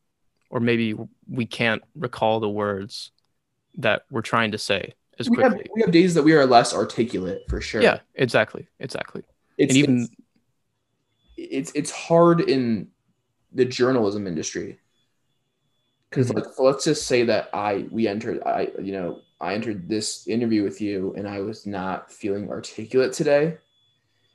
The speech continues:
Speaker 2: in, for a conversation like we had, which requires quite a bit of articulation.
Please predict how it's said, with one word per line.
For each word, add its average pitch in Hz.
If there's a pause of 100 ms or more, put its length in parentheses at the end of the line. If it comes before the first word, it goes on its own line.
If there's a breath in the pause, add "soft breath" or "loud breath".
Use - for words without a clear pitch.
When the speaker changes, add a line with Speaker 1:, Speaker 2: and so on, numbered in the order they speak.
(480)
Speaker 2:
in, 117
for 113
a -
conversation 120
like -
we 123
had, 104
which -
requires 110
quite 104
a 101
bit 95
of 117
articulation. 139